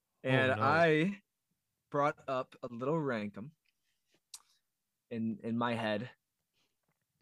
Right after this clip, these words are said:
Speaker 2: So <laughs> this rank 'em is based around some, one thing in,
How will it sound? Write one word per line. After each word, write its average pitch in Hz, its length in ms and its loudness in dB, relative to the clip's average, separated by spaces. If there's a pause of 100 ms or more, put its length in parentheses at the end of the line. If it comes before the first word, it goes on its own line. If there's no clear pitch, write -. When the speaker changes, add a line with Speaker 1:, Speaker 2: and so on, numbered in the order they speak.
(380)
Speaker 2:
So 139 320 0 (340)
<laughs> - 340 -20
this 202 200 2
rank 185 240 4
'em 180 120 4
is 165 120 2
based 160 380 2
around 156 440 2
some, 165 320 -8 (260)
one 262 240 2
thing 285 260 0
in, 233 220 0